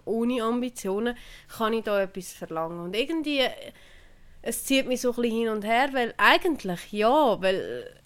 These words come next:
klar habe ich den Benefit, dass ich Hilfe brauche und somit Hilfe bekomme, aber die andere Person hat den Benefit, sie hat ein cooles Pferd zum Reiten, äh, und muss sich nicht ein eigenes Pferd dafür kaufen.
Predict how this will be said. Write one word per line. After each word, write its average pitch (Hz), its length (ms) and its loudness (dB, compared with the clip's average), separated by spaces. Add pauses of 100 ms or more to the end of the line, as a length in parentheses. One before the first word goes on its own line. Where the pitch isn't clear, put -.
(120)
klar 240 380 8
habe 277 160 2
ich 285 140 -2
den 269 140 -6
Benefit, 277 680 -2
dass 262 180 0
ich 269 100 -4
Hilfe 269 400 -2
brauche 269 340 -2
und 254 120 -2
somit 254 320 -2
Hilfe 254 240 -2
bekomme, 262 440 -2
aber 185 140 -6
die 220 140 -4
andere 220 240 -2
Person 202 440 -6
hat 196 160 -6
den 185 60 -6
Benefit, 185 580 -8
sie - 120 -6
hat 190 80 -8
ein 185 80 -10 (160)
cooles 208 260 -10
Pferd 202 360 -2
zum 262 180 0
Reiten, 302 400 -4 (1000)
äh, 208 380 2 (220)
und 233 280 0
muss 220 220 2
sich 214 140 -2
nicht 196 180 -2
ein 180 200 -4
eigenes 170 360 -4
Pferd 160 300 -2
dafür 170 220 -8
kaufen. 220 640 2